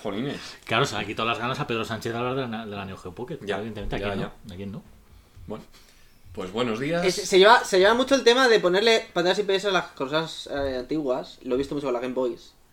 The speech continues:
Speaker 3: Y me, lo he visto tanto que me han dado ganas de, de encargar una porque s-,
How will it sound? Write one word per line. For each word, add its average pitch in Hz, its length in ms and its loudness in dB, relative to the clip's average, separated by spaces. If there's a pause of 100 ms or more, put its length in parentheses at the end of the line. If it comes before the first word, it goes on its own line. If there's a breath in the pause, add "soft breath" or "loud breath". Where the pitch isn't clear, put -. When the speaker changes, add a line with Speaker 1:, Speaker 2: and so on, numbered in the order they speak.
(340 soft breath)
Speaker 3:
Y 123 380 0
me, 123 180 -4
lo 135 80 -4
he 156 40 4
visto 185 180 2
tanto 208 240 0
que 202 60 0
me 147 80 -2
han 143 60 -2
dado 165 120 2
ganas 185 220 2
de, 156 240 4
de 120 420 -2 (200)
encargar 123 380 -2
una 180 140 2
porque 123 200 -4
s-, - 120 -10